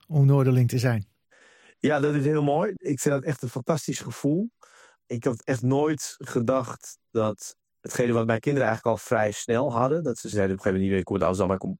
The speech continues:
Speaker 2: uit Amsterdam-Noord." Dat ging heel snel. Dus die toevoeging, die extra laag op je identiteit,
Speaker 1: Ja.
Speaker 2: daarvan dacht ik als, nou ja, iemand die natuurlijk het grootste deel van zijn leven niet in Noord had gewoond, van, "Nou, dat zal wel even duren." Maar uiteindelijk heb je het gewoon en dan,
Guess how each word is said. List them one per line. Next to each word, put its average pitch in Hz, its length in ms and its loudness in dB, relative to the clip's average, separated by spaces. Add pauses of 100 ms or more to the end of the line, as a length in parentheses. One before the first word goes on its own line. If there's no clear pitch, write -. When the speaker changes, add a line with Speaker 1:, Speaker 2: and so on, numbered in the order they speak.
Speaker 2:
uit 107 140 0
Amsterdam-Noord." 107 560 2
Dat 107 160 -6
ging 101 140 -2
heel 113 160 2
snel. 123 300 0
Dus 139 120 -2
die 104 120 -4
toevoeging, 139 520 0
die 110 140 2
extra 117 380 0
laag 117 340 -2
op 113 160 -16
je - 80 -16
identiteit, 101 760 -2
Speaker 1:
Ja. 101 100 -2 (480)
Speaker 2:
daarvan 110 320 0
dacht 104 240 -2
ik 110 160 -2
als, 92 240 -4
nou 92 160 -2
ja, 82 220 -4 (400)
iemand 98 280 -2
die 92 340 0
natuurlijk 95 280 -2
het 98 100 -6
grootste 104 340 -2
deel 95 80 0
van 101 120 -8
zijn 98 120 0
leven 92 180 -2
niet 123 140 -2
in 120 60 2
Noord 98 220 0
had 90 140 -4
gewoond, 90 380 0
van, 78 100 -4
"Nou, 85 180 0
dat 73 140 -12
zal 90 140 -2
wel 90 140 -6
even 92 340 -4
duren." 110 380 0
Maar 110 120 0
uiteindelijk 120 540 -2
heb 117 220 -2
je 131 100 0
het 127 120 -2
gewoon 117 380 0
en 107 100 -2
dan, 107 320 0